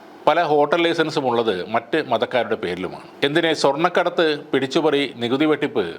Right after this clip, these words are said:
കൊലപാതകം, മോഷണം, കഞ്ചാവ് കടത്തൽ, തീവ്രവാദം, കുഴൽപ്പണം എന്നീ കുറ്റകൃത്യങ്ങളിലും അക്രമങ്ങളിലും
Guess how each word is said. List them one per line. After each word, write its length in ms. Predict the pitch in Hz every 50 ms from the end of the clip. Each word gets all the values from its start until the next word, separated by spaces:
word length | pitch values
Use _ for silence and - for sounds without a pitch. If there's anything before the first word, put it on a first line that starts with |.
| -
കൊലപാതകം, 680 | - - 123 127 139 143 147 143 143 143 135 135 135 131 127 - - -
മോഷണം, 540 | 110 107 117 123 127 - 143 131 127 110 107 - - - - - - - - - - -
കഞ്ചാവ് 420 | 113 110 127 127 147 151 147 147 143
കടത്തൽ, 380 | 131 113 113 - 113 92 82 80 - - - -
തീവ്രവാദം, 600 | - 117 127 135 147 143 139 139 131 113 101 90 87 90 - 113
കുഴൽപ്പണം 520 | 110 113 135 135 131 - 139 120 104 82 - - - - -
എന്നീ 200 | 117 117 131 131
കുറ്റകൃത്യങ്ങളിലും 920 | 127 - - 123 - 165 160 156 147 - 151 127 120 113 110 92 82 76 - - - - - - -
അക്രമങ്ങളിലും 720 | 113 - - - 156 151 156 151 143 139 135 107 90 -